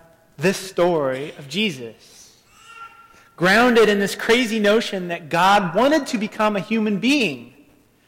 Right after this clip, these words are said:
and so did. God chose Mary and Joseph as parents, infusing the power of the Holy Spirit with the power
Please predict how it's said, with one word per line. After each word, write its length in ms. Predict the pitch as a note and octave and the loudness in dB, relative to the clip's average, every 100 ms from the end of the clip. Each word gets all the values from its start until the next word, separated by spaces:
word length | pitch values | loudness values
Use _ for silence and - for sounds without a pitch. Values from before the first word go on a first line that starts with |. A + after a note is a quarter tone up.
| _ _ _ _ _ _ | _ _ _ _ _ _
and 100 | D3+ | -18
so 480 | - F3 E3 D#3+ E3 - - _ | -2 4 4 4 -2 -14 -20 _
did. 380 | A3 G#3+ A2 - _ _ _ _ _ _ _ _ _ _ _ _ D3+ | -2 0 -2 -12 _ _ _ _ _ _ _ _ _ _ _ _ -4
God 260 | E3 E3+ | 0 0
chose 300 | - F#3+ E3 | 0 0 0
Mary 760 | D3+ E3+ G3 G3+ G3+ G3+ G3+ F#3+ | 0 0 0 0 0 -2 -4 -6
and 520 | D#3 C#3+ C#3 C3 B2+ _ _ _ | -10 -10 -12 -16 -20 _ _ _
Joseph 680 | - F#3+ F#3+ - F3 F3 F3 | -2 0 0 -4 -4 -4 -4
as 140 | D3 | -10
parents, 760 | - - F3+ F#3 A3 - - - _ _ _ _ - | -10 -6 -4 -4 -6 -12 -20 -20 _ _ _ _ -10
infusing 560 | D#3+ - A3+ G3+ A3 | -8 0 0 2 0
the 80 | F#3 | -2
power 540 | - G#3 G#3 A#3 A#3 | -4 -2 2 4 4
of 180 | A3 F3 | 4 2
the 80 | D#3+ | -2
Holy 340 | D#3 G3+ G3+ | 0 2 2
Spirit 460 | F3+ - - C#4 C4+ | -2 -8 -2 2 2
with 120 | F#3 | 0
the 60 | D#3 | -6
power 680 | - - A3 A#3 A#3 A3+ | -12 -6 -2 2 2 2